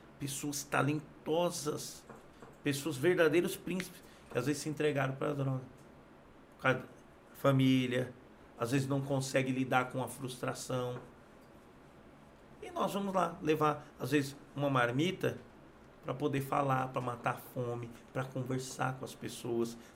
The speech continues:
pra ouvir as pessoas, né? É,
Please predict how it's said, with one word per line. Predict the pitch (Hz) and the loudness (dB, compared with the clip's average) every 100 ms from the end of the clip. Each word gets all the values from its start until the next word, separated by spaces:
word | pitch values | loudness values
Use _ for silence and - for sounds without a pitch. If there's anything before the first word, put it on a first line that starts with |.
| - | 4
pra | 185 196 | 8 8
ouvir | 196 143 196 208 | 8 0 0 2
as | 165 | 0
pessoas, | - 135 131 135 135 131 - - - - - - - - | 0 -4 -4 -2 0 0 -2 -14 -20 -20 -20 -20 -20 -12
né? | 101 120 139 143 - - - | -2 0 0 -2 -14 -20 -6
É, | 139 139 131 131 131 131 - | 2 4 4 4 4 2 0